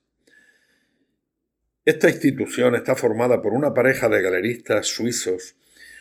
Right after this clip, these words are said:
con una gran experiencia en el mercado del arte. No en vano, han sido los que resolvieron el problema de la puesta en marcha por segunda vez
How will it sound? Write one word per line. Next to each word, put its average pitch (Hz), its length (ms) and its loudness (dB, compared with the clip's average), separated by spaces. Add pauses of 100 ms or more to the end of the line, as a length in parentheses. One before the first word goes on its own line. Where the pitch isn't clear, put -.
(400)
con 107 220 0
una 135 500 2
gran 127 420 2
experiencia 113 800 -2
en 101 60 -2
el 95 100 -4
mercado 90 500 0
del 82 120 0
arte. - 300 -8 (260)
No 139 160 2
en 135 160 0
vano, 120 360 0 (680)
han 135 180 2
sido 143 260 2
los 120 160 0
que - 120 -6
resolvieron 104 640 -2
el 107 140 -2
problema 117 480 2
de 104 100 2
la 87 300 -4
puesta - 360 -2
en 87 140 -6
marcha 107 400 -2
por 78 140 -10
segunda 104 420 -4
vez 107 320 0